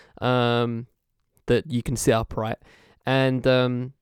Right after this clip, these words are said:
basically the game is, uh, everyone has a nail and a hammer goes round and you have to hammer the nail into the, uh, i-, into the, into the tree, into the tree stump, uh, or into the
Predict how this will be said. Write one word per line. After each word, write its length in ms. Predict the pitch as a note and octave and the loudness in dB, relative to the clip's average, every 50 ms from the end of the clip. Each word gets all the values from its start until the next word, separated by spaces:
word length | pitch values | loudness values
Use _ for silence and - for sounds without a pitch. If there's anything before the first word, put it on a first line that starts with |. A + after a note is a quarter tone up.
| _ _ _ _ _ _ _ _ _ _ _ _ _ _ _ _ _ - _ _ _ _ - - C#3+ | _ _ _ _ _ _ _ _ _ _ _ _ _ _ _ _ _ -20 _ _ _ _ -16 -8 -2
basically 320 | D3 D3 D3 - - D3+ | 0 0 0 0 0 0
the 100 | C3+ C#3 | 0 0
game 420 | C3 - C3 C3 B2+ B2+ B2+ - - | 2 2 4 4 4 2 0 -2 -2
is, 400 | - B2+ B2+ A#2+ A#2 A#2+ A#2 - | -2 0 0 2 0 0 -2 0
uh, 180 | B2 A#2 A#2 A#2 | 0 2 2 2
everyone 320 | - C3 D3 C#3 D3 D3 C3 | 2 2 2 2 2 0 2
has 200 | C3 D3 C3+ - | 2 2 2 2
a 40 | C3 | 0
nail 520 | B2 B2 B2+ B2+ B2+ B2 B2 A#2+ A#2+ - _ _ _ _ _ _ _ _ - | 0 2 2 2 2 2 0 -2 -4 -6 _ _ _ _ _ _ _ _ -6
and 280 | - A#2 A#2+ A#2+ A#2+ | -2 0 2 2 2
a 40 | B2 | 0
hammer 300 | C#3+ D#3 C#3 C3+ B2+ B2+ | 0 0 0 2 2 0
goes 300 | B2 C3 B2 A#2+ A#2 - | 2 2 2 2 2 0
round 520 | B2 A#2 A2+ A#2 A2+ A2+ A2+ A2+ A2 - - - | -4 -4 -4 -4 -6 -6 -8 -10 -12 -16 -16 -10
and 300 | - A2+ A2+ A2 A2+ - | -8 -8 -6 -8 -8 -8
you 100 | B2 A#2+ | -8 -6
have 260 | - A#2+ G#2+ G#2+ - - | -4 -4 -4 -4 -4 -4
to 80 | A#2+ | -6
hammer 420 | A#2 - - B2+ A#2 A2+ A2+ A2 G#2+ | -4 -4 -2 -2 -2 -2 -2 -4 -6
the 120 | - - A2 | -6 -8 -8
nail 480 | A2 A2 G#2+ G#2+ G#2+ G#2 G#2 G#2+ G2 _ _ _ _ _ _ _ _ _ _ _ _ _ - | -6 -4 -4 -4 -4 -6 -6 -8 -10 _ _ _ _ _ _ _ _ _ _ _ _ _ -2
into 680 | C3 B2 A#2 A2+ A2+ - - - B2+ A#2 A2+ A2+ A2 | -2 0 0 -2 -4 -4 -2 -2 0 0 0 -2 -6
the, 360 | - - A2 G#2+ G#2+ G#2+ G#2 G#2 | -6 -6 -6 -6 -6 -6 -6 -6
uh, 380 | G#2 G#2 G#2 G#2 G2+ G2+ G2+ - - - - _ _ _ _ _ _ _ _ - | -6 -6 -6 -8 -8 -8 -10 -12 -14 -20 -20 _ _ _ _ _ _ _ _ -12
i-, 120 | A2+ A2 - | -12 -10 -8
into 360 | - A#2 A2 - - - A2 | -8 -10 -10 -10 -10 -12 -12
the, 140 | G#2 G#2 - | -12 -10 -10
into 200 | A#2 A2 - - | -12 -12 -10 -12
the 120 | G#2 G#2+ G2+ | -12 -12 -8
tree, 360 | - - F3+ D#3 G#2+ F2 - - | -2 0 0 0 0 -4 -6 -8
into 240 | A#2 B2 - A#2+ | -8 -8 -8 -8
the 80 | A2+ A#2 | -8 -4
tree 160 | - E3 D#3 | 0 0 0
stump, 400 | C3+ - B2 G#2 D#2 - _ _ - - - - _ _ _ _ - - | 0 0 -4 -6 -6 -8 _ _ -20 -20 -20 -20 _ _ _ _ -10 -4
uh, 280 | - A#2 A#2 A#2 A#2 - | -2 0 0 0 0 0
or 100 | - A#2+ | -2 -2
into 200 | A#2 A#2 - B2 | -2 0 0 0
the 120 | A2+ A2+ | 0 0